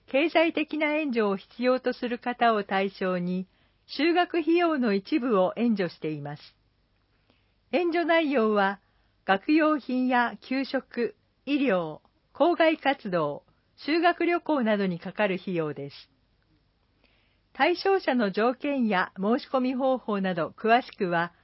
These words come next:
学校を通じて保護者に配布する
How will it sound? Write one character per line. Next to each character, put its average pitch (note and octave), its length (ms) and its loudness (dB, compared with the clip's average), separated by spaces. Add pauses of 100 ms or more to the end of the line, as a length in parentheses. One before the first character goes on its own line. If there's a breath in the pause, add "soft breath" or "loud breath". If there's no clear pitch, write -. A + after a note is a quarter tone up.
(260 soft breath)
学 F#3+ 240 2
校 D#4 260 0
を D#4 120 0
通 C4+ 280 -6
じ B3+ 140 -8
て A#3+ 300 -4 (240)
保 A#3+ 100 0
護 D4+ 160 0
者 E4+ 160 0
に B3 160 0
配 A3+ 240 -4
布 G#3+ 100 -12 (120)
す A3 120 -2
る G#3+ 240 -2